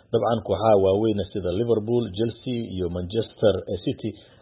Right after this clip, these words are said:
ayaana, eh, Arsenal weli kulamo ugu dhiman yihiin.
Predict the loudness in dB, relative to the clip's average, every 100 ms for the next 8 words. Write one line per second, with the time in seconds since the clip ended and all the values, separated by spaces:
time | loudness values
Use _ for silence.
0 | _ 2 4 4 4 0 -2 0 -2 -4
1 | -4 -2 0 0 0 0 0 0 -4 -6
2 | -6 -4 -4 -6 -10